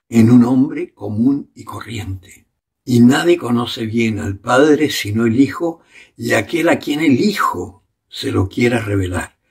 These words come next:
Por eso hay que ser pequeño. Porque el Señor se lo quiere revelar a los pequeños.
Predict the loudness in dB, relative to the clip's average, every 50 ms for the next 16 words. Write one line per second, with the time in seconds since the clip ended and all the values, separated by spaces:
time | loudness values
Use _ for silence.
0 | _ _ _ _ _ _ -10 -4 -2 0 0 0 0 -2 -4 -6 -8 -10 -12 -12
1 | -16 -14 -12 -12 -12 -12 -14 -16 -16 -16 -16 -16 -16 -16 _ _ _ _ _ _
2 | _ _ _ _ _ _ _ _ _ _ _ _ _ 0 2 2 4 4 4 2
3 | 2 0 0 2 6 6 6 6 4 2 -2 -8 -10 -4 -2 0 0 0 0 0
4 | 2 2 2 2 2 2 2 2 2 2 2 0 0 -2 -6 -6 -6 -6 -10 -14
5 | -10 -8 -6 -6 -6 -6 -8 -12